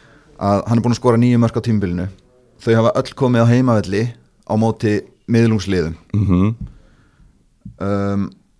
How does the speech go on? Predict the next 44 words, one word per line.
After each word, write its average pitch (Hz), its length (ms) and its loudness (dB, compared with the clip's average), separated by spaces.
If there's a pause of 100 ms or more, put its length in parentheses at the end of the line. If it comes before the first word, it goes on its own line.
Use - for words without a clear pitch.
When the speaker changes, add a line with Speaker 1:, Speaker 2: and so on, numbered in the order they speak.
(360)
Speaker 1:
næstu 117 340 -4
tvei 131 160 0
leikir 127 300 0
hjá 143 100 2
Tottenham 104 440 -4
eru 107 160 0
heima 120 360 2
á 113 40 0
móti 107 340 -2 (100)
Wolves 135 520 -8
og 107 120 -2
heima 113 240 2
á 104 40 2
móti 104 200 -2
Aston 87 220 -6
Villa. 73 220 -8
Speaker 2:
Oh 110 160 -12
my - 120 -16
god, - 380 -20
ertu - 180 -8
að 101 60 -4
fara 98 100 -2
að - 60 -6
selja 101 260 2
mér 95 240 0
að - 80 -12
kaupa 90 220 -6 (220)
Bale? 95 340 0 (260)
Speaker 1:
Þannig 101 300 -2
að, 101 240 -2 (680)
<laughs> - 680 -20
já, 101 80 -2
þú 107 100 -4
veist, - 280 -6 (180)
já. 90 120 -6 (680)
Þess 113 160 -4
vegna 120 160 2
vil 117 160 4
ég 113 80 2
taka 101 160 -4
sénsinn 113 320 -2
á 104 80 0
honum. 101 320 6
Speaker 2:
Já, - 200 -14